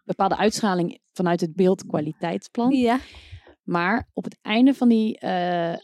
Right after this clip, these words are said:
Speaker 1: van die eilanden is dus ruimte om een soort icoon neer te zetten. Die
Speaker 2: Ja.
Speaker 1: helemaal in een andere stijl mag zijn. Dus
Speaker 2: Ja.
Speaker 1: dat is de Pontzeiger precies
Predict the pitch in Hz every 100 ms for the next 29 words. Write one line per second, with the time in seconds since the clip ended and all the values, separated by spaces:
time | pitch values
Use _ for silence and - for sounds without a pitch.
0 | - - 190 - 190 208 202 190 180 190
1 | 185 - 165 175 233 240 233 - 208 196
2 | - 190 175 175 175 220 220 180 156 151
3 | - - - - - 175 196 196 - -
4 | - - 196 240 196 190 196 165 - 151
5 | 147 - - - - - 208 190 220 214
6 | - 240 254 233 208 - - - 269 -